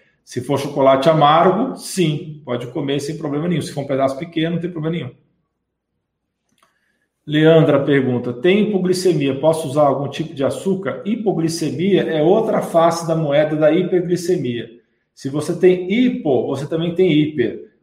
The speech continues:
O seu açúcar deve fazer assim durante o dia. Então, quem tem hipo, tem hiper. Então, você tem que restringir o consumo de carboidrato refinado, sim, tá? Aí você, depois de você se reequilibrar, você vai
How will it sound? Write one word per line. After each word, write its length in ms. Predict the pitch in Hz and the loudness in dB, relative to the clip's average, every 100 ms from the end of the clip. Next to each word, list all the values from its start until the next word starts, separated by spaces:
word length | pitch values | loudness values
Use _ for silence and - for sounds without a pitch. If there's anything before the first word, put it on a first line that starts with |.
| - | -20
O 60 | |
seu 160 | 120 156 | 2 2
açúcar 300 | - 165 165 | 2 -4 -2
deve 180 | 165 160 | -2 0
fazer 280 | 151 175 | 0 2
assim 200 | 170 180 | 2 0
durante 320 | 160 156 156 160 | -2 -2 -2 -6
o 60 | |
dia. 340 | 123 117 104 - _ _ _ _ | -10 -12 -14 -16 _ _ _ _
Então, 380 | 123 - 180 185 | -16 0 2 2
quem 240 | 180 220 - | 0 0 4
tem 260 | 190 156 | 4 4
hipo, 320 | 202 - 185 | 2 2 -2
tem 240 | 165 185 180 | 2 4 4
hiper. 320 | 147 - 117 - | 2 0 -8 -2
Então, 360 | 160 165 165 - _ _ | -2 -2 -6 -14 _ _
você 140 | 143 | -14
tem 240 | - 170 | -2 0
que 140 | 170 165 | 2 0
restringir 580 | 165 160 160 139 139 156 | -2 0 2 4 4 2
o 40 | |
consumo 420 | 165 - - 156 | 0 -2 -2 -4
de 80 | 147 | -4
carboidrato 680 | - 147 151 147 143 143 139 | 0 2 2 4 4 4 -2
refinado, 540 | 139 147 139 147 151 | -6 -2 2 2 2
sim, 640 | - - - 156 110 - - _ | -6 -6 0 0 -2 -8 -20 _
tá? 540 | 117 135 - - - _ _ _ _ _ - _ _ _ _ | 2 2 2 -6 -20 _ _ _ _ _ -20 _ _ _ _
Aí 260 | 127 139 147 | 0 2 4
você, 260 | 156 170 | 2 2
depois 460 | 156 156 151 180 170 | 0 0 4 6 6
de 60 | |
você 280 | 165 - 160 | 4 2 0
se 180 | 139 - | 0 2
reequilibrar, 680 | 151 156 156 139 127 139 156 | 2 2 0 -2 2 4 4
você 220 | 160 - | 0 -4
vai 400 | 147 147 127 - | -2 -2 -2 -10